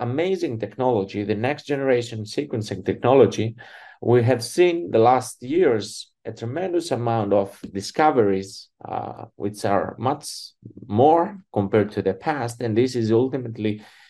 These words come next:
uh, because of, uh, the the possibilities and the power of the N G S technology. Uh, indicatively, you can see, uh, last week, uh, in omim,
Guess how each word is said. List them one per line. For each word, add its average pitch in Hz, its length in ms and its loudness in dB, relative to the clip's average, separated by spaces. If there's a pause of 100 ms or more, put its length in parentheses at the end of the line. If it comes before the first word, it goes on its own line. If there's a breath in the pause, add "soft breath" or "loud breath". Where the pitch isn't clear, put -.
(200 loud breath)
uh, - 260 -2
because 107 440 2
of, 92 260 -2
uh, 76 260 -12 (120)
the 95 320 0 (840)
the 85 140 -4
possibilities 107 920 0
and 98 140 -4
the 92 60 4
power 104 500 6
of 92 120 0
the 95 140 2
N 98 140 0
G 95 100 2
S 98 100 2
technology. 117 640 0 (840 loud breath)
Uh, 117 140 0
indicatively, 147 640 2
you 139 120 -4
can 113 180 -4
see, 123 360 -4 (720)
uh, 98 280 -4
last 123 280 -4
week, 131 260 -2
uh, 98 340 -2
in 107 120 -6
omim, 135 380 -4